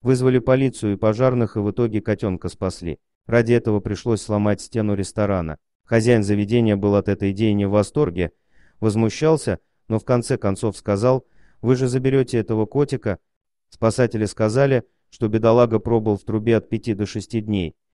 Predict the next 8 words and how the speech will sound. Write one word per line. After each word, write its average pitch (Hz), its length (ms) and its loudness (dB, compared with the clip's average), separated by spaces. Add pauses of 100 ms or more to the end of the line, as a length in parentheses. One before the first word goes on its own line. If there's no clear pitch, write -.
Задние 123 340 4
лапки 120 340 2
у 107 60 0
него 104 260 2
атрофировались. 90 840 -2 (260)
Нашлась 110 420 2
добрая 110 340 4
женщина – 113 560 -2